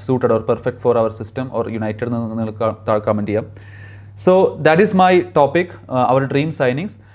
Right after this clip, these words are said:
ആ, ഇനി അതിൻ്റെ ഒരു സബ് സബ്ജക്റ്റ് ആയിട്ട് ഞാൻ വേണമെങ്കിൽ പറയാം, റിയലിസ്റ്റിക് ആയിട്ടുള്ള സംഭവങ്ങൾ.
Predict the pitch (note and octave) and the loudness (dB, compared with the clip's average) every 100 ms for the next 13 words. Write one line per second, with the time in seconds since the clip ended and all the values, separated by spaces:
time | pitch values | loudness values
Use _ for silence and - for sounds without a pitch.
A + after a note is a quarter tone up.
0 | - _ _ _ - B2 A#2+ A#2+ A#2+ A2+ | -20 _ _ _ -4 2 4 4 0 -4
1 | - D#3 F#3 F3 G#3 A3+ A3+ F#3+ E3+ - | -6 0 0 2 2 2 0 0 0 -2
2 | G3+ G#3 A3 G#3 G3 F3+ F3 D3 D3 C#3+ | -4 0 2 2 2 -2 -2 -2 0 -2
3 | C3+ C#3+ D3 D3+ C#3+ C3 A2 G#2+ | -2 -4 -6 -4 -4 -4 -6 -6